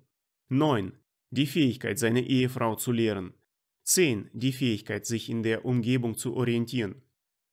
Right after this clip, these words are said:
Elf. Die Fähigkeit, mit den Elementen der Natur zu kommunizieren. Zwölf. Die Fähigkeit, seine Kopfhaare und die Barthaare richtig einzusetzen. Dreizehn. Kenntnis der Volksbräuche und Durchführung von Ritualen,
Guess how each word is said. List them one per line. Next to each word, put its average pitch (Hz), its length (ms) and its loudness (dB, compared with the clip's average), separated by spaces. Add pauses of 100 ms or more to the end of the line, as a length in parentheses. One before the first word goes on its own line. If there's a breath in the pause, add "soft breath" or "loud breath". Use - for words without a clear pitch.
Elf. 120 380 0
Die 120 180 -2
Fähigkeit, 123 580 -2
mit 131 220 -2
den 139 160 2
Elementen 139 640 -2
der 107 140 0
Natur 113 360 -4
zu 123 140 -6
kommunizieren. 113 800 -4 (720)
Zwölf. 139 560 -2
Die 120 220 -2
Fähigkeit, 120 600 -2
seine 101 300 -4
Kopfhaare 123 640 -2
und 120 200 -4
die 135 100 0
Barthaare 107 640 -4
richtig 110 420 -6
einzusetzen. 117 720 -4 (460)
Dreizehn. 135 560 0 (200)
Kenntnis 120 460 0
der 123 160 2
Volksbräuche 123 800 -2
und 127 280 0
Durchführung 120 640 -2
von 98 160 -6
Ritualen, 120 640 0